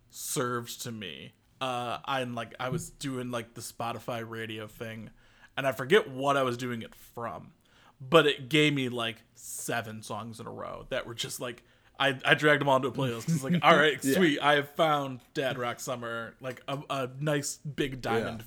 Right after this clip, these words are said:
Speaker 1: vein to mine." Uh, and this
Speaker 2: That's
Speaker 1: song,
Speaker 2: awesome.
Speaker 1: I put on the first sunny day of the year and drove around, uh, picking up lunch, and it was absolutely a vibe.
Speaker 2: <laughs> Yeah, it's awesome.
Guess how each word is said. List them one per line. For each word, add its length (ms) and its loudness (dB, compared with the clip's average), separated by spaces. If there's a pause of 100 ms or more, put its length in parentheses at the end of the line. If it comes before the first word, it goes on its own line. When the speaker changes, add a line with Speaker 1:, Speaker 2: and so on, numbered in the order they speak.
Speaker 1:
vein 220 -12
to 100 -10
mine." 380 -8 (500)
Uh, 320 -2
and 160 -4
this 140 4
Speaker 2:
That's 100 -4
Speaker 1:
song, 380 -2
Speaker 2:
awesome. 280 -14 (440)
Speaker 1:
I 160 4
put 160 2
on 240 0
the 80 -12
first 500 -8
sunny 400 -6
day 200 -10
of 100 -10
the 80 -12
year 520 -12
and 140 -12
drove 220 -8
around, 640 -12 (360)
uh, 280 -6 (120)
picking 240 -10
up 140 -12
lunch, 440 -12
and 200 -10
it 120 -8
was 460 -12 (800)
absolutely 720 -4
a 80 -10
vibe. 380 -10 (640)
Speaker 2:
<laughs> 120 -10 (320)
Yeah, 280 -6 (380)
it's 180 -4
awesome. 420 -6